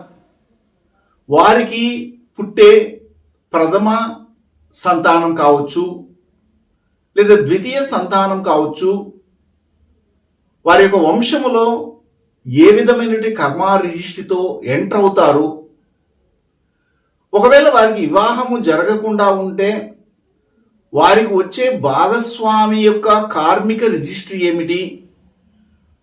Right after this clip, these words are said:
వారి యొక్క కుటుంబ పరంపర ఏ విధంగా ఉంటుంది, ఇలాంటి అన్ని విషయాలను కూడాను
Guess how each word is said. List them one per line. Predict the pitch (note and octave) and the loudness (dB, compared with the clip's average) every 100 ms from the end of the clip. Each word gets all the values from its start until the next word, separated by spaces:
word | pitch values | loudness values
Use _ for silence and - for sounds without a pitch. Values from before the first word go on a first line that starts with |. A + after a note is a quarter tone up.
| _ C#3+ | _ 0
వారి | E3 G#3+ | 4 6
యొక్క | A3+ A#3+ G#3 | 4 0 -4
కుటుంబ | B3+ B3+ B3+ C4 | -6 -4 -4 0
పరంపర | G3 A3 A#3 B3 A3+ | 0 0 0 -2 0
ఏ | G#3 D#3 | 2 2
విధంగా | F3 F3+ F#3+ F#3 | 2 0 -2 2
ఉంటుంది, | F3+ E3+ E3 D#3+ D#3 F3 F3+ - - _ _ _ _ _ _ _ _ _ _ _ _ _ _ _ _ _ _ _ _ _ - | 4 4 2 -2 0 0 -2 -8 -20 _ _ _ _ _ _ _ _ _ _ _ _ _ _ _ _ _ _ _ _ _ -12
ఇలాంటి | G3 A3 B3+ D4+ D4+ A#3+ A3 - | -4 2 4 4 2 2 2 2
అన్ని | - F3 A#3 D4 F4+ F#4 E4 | 0 -2 -4 -4 -6 -4 0
విషయాలను | D#4 - C#4+ A#3+ A3 G#3 | 0 2 2 4 2 2
కూడాను | F#3+ E3 C#3+ F#3 | 2 2 2 -2